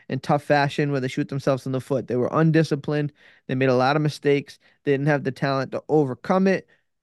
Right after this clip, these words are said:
We are, once again,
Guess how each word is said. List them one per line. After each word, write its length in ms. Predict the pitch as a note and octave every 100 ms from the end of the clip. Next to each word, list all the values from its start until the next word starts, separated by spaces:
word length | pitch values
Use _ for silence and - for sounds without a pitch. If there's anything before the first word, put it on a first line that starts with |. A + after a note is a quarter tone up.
| _ _
We 280 | - C#3+ D#3 -
are, 540 | C#3+ C#3+ C3+ C3 C3 D3+ _
once 280 | C#3 D#3 D3+
again, 580 | D#3 C#3+ F3 E3+ E3